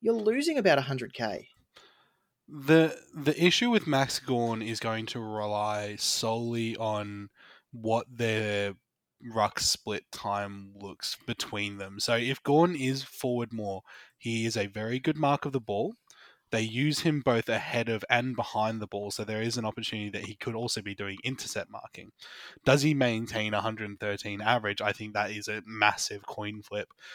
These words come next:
Speaker 2: but I would say he's gonna go unders than that. Um, Brodie Grundy has,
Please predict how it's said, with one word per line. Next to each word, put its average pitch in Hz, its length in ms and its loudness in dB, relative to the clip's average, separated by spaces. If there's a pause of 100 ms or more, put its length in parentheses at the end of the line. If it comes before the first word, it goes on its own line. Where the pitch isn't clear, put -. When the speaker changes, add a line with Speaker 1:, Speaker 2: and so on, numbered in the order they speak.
(260)
Speaker 2:
but 107 60 4
I 104 120 6
would 101 200 -2
say 98 340 0 (260)
he's 107 200 -6
gonna 117 240 0
go 101 180 0
unders 98 460 -4
than 95 160 -12
that. 95 240 -10 (580)
Um, 101 460 0 (360)
Brodie 160 280 8
Grundy 113 640 2 (680)
has, 113 460 2